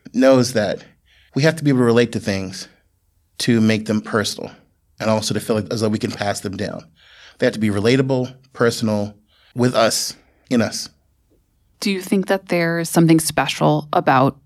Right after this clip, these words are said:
Speaker 2: Jewish food that welcomes this variation or these adaptations?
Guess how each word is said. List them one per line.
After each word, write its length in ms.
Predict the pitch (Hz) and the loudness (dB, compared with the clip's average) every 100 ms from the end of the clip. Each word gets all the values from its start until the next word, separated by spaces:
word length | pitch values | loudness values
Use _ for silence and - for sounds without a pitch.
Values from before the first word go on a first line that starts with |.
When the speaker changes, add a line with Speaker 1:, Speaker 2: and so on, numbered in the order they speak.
| _ - | _ -6
Speaker 2:
Jewish 320 | - 147 147 | 2 4 4
food 420 | - 156 147 147 - _ _ _ | 2 2 2 0 -8 _ _ _
that 280 | 170 143 135 - | 0 2 0 -4
welcomes 560 | 165 151 - 170 165 - | 0 2 4 4 4 2
this 420 | 175 160 - - - | 0 0 -2 -10 -2
variation 640 | 175 175 170 170 - 175 | 2 4 4 4 4 4
or 100 | 160 | 4
these 220 | 143 151 151 | 4 2 2
adaptations? 1040 | 160 151 151 - 160 160 170 180 196 - | 2 2 0 0 0 2 2 2 0 -4